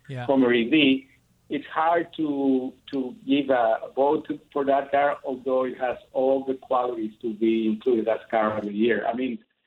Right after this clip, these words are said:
Speaker 2: if it weren't for that limitation, maybe it,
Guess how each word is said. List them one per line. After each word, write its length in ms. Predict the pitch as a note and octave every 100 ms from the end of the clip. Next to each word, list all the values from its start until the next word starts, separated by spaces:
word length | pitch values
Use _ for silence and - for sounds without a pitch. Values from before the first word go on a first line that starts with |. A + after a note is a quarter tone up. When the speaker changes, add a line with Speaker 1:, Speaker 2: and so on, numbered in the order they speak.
| _ -
Speaker 2:
if 140 | C3+ E3
it 120 | E3
weren't 280 | D#3 D#3+ D#3
for 120 | C#3+
that 200 | C3+ C#3+
limitation, 640 | C#3 C3+ C3+ D3 D3 F3+ D3+
maybe 600 | C3+ C3+ C3 B2 A2+ - _ _ _ - - _ - D#4+ C4+
it, 600 | - - D#3 C#3+ - -